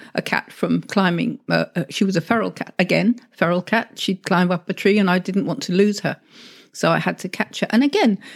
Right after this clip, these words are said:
she bit me and scratched me. But I managed to hang on to her until I got inside. And then I took the one most appropriate, uh, remedy for bites, which is Ledum, um, for my bites. And, you know,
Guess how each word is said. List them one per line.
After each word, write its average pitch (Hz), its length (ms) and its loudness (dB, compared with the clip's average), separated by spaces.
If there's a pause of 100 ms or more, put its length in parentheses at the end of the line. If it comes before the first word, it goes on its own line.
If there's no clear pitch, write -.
she - 180 2
bit - 280 -2
me 202 100 4
and 190 100 2
scratched - 380 -4
me. 143 180 -4 (200)
But 220 80 2
I 233 80 6
managed 285 420 4
to 214 60 0
hang 202 180 0
on 190 200 -2
to 185 120 -2
her 160 100 -2
until 160 300 -6
I 160 80 -4
got 165 240 -8
inside. 185 500 -8 (1160)
And 208 120 4
then 233 120 4
I 269 80 6
took - 420 -2 (460)
the 170 140 -6
one 202 360 0
most 220 300 2
appropriate, - 760 -2 (360)
uh, 76 340 -4 (580)
remedy 196 560 2
for 170 380 -2
bites, 175 600 -2
which 180 200 -2
is 165 160 -6
Ledum, 196 520 0 (640)
um, 165 560 -4 (480)
for - 340 2
my 160 180 2
bites. - 400 -4
And, 233 200 4
you 247 80 4
know, 214 240 4